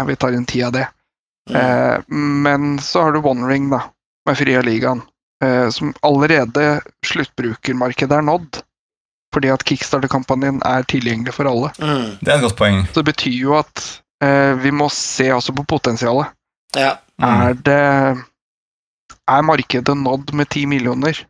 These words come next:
Speaker 1: Og
Speaker 2: Ja,
Speaker 1: hvor
Speaker 2: ikke sant.
Speaker 1: mange av det er i Norden? Ja, det er mange
Speaker 3: Mm.
Speaker 1: tanker som dukker opp samtidig, men
Speaker 2: Mm.
Speaker 1: det første, det første jeg hadde gjort, er så å ta kontakt med Thomas og høre,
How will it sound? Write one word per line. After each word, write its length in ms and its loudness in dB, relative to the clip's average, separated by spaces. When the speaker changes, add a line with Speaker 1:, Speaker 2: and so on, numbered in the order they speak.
Speaker 1:
Og 60 0
Speaker 2:
Ja, 60 -2
Speaker 1:
hvor 140 0
Speaker 2:
ikke 40 0
sant. 80 0
Speaker 1:
mange 220 0
av 140 2
det 120 2
er 320 2
i 60 2
Norden? 640 -2
Ja, 200 2
det 80 0
er 80 4
mange 480 2
Speaker 3:
Mm. 260 2
Speaker 1:
tanker 320 -2
som 140 -4
dukker 240 -2
opp 80 -4
samtidig, 480 0
men 260 0
Speaker 2:
Mm. 300 -6
Speaker 1:
det 120 0
første, 340 -2
det 100 -2
første 240 0
jeg 120 2
hadde 180 0
gjort, 160 0
er 100 2
så 120 -2
å 20 -2
ta 100 2
kontakt 340 -2
med 120 -4
Thomas 400 -2
og 140 4
høre, 340 2